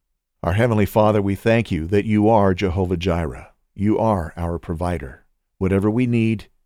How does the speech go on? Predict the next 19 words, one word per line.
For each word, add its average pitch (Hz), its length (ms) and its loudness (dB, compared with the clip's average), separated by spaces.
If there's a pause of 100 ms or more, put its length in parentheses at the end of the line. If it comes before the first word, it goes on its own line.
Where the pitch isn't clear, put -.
(120)
you 90 140 -2
can 95 320 0
provide. 82 580 -6 (560)
You 104 180 2
own 120 180 4
the 104 80 0
cattle 117 380 0
on 101 120 2
a 92 60 0
thousand 101 460 2
hills, 127 440 0
and 95 100 2
you 90 120 0
formed 127 380 0
us 135 220 -2
in 110 120 0
our 101 80 2
mother's 95 380 0
womb. 90 400 0